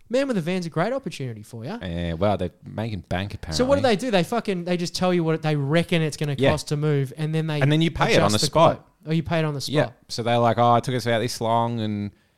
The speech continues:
Speaker 2: we did, we did this and that," and then, and then you just gotta give 'em the money.
Speaker 1: No, no, no, no, no, no,
Speaker 2: Could,
Speaker 1: no.
Speaker 2: I
Speaker 1: Up-,
Speaker 2: mean,
Speaker 1: upfront pricing, please.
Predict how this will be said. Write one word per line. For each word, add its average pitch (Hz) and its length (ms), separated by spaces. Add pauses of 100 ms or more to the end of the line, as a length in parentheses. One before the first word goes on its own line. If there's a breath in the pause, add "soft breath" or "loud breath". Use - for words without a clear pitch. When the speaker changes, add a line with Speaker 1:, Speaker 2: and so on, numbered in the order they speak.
(220)
Speaker 2:
we 104 200
did, 127 260
we 117 140
did 120 160
this 117 240
and 107 100
that," 110 200
and 101 100
then, 104 180
and 98 160
then 104 80
you 101 100
just 95 120
gotta 92 100
give 92 180
'em 92 120
the 92 80
money. 92 300
Speaker 1:
No, 62 180
no, 60 140
no, - 100
no, - 260
no, 57 160
no, - 60
Speaker 2:
Could, 135 100
Speaker 1:
no. 143 60
Speaker 2:
I 147 60
Speaker 1:
Up-, - 40
Speaker 2:
mean, 147 140
Speaker 1:
upfront 165 600
pricing, 143 460
please. 135 460